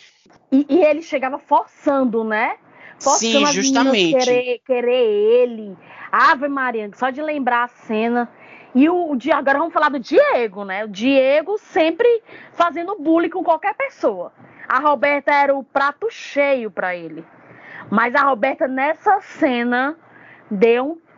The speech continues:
Speaker 1: tapa, assim. Não precisa nem dar um tapa, assim, real mesmo. Só o que ela falou, assim, de, eu acho que deixou ele, assim, lá embaixo. Porque a Roberta é uma personagem incrível.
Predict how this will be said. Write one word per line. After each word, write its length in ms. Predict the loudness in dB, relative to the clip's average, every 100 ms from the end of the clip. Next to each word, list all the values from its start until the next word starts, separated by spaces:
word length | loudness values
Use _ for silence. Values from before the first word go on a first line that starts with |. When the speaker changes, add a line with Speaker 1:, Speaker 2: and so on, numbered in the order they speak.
| _ -2
Speaker 1:
tapa, 440 | 0 -2 -2 -4
assim. 360 | -4 -2 0 0
Não 80 |
precisa 260 | -2 -2 -4
nem 200 | -6 -8
dar 140 | -8
um 100 | -8 -12 -2
tapa, 320 | 0 0 -4
assim, 240 | -4 -2 0
real 400 | 0 -2 -2 -6
mesmo. 420 | -8 -10 -14 -16 -18 -20 -18
Só 280 | 0 2 2
o 20 |
que 180 | 2 4 4
ela 300 | 4 -2 -4
falou, 800 | 2 4 4 4 4 4 2 _ _ -20 -16 -4
assim, 420 | -4 0 2 2
de, 200 | 0 -8
eu 220 | -4 0
acho 240 | 0 -2 -4
que 80 | 2
deixou 340 | 2 2 0
ele, 140 | 0
assim, 280 | -4 -2 -2
lá 160 | 0 -2
embaixo. 600 | -2 -2 -4 -8 -18 -20
Porque 300 | -12 0 2 4
a 80 | 0
Roberta 600 | -2 0 0 0 -2 -4 -4 -20 -20 _ 0
é 40 |
uma 100 | 0
personagem 560 | 0 -4 0 -2 -2 -8
incrível. 760 | -8 2 6 6 4 -2 -6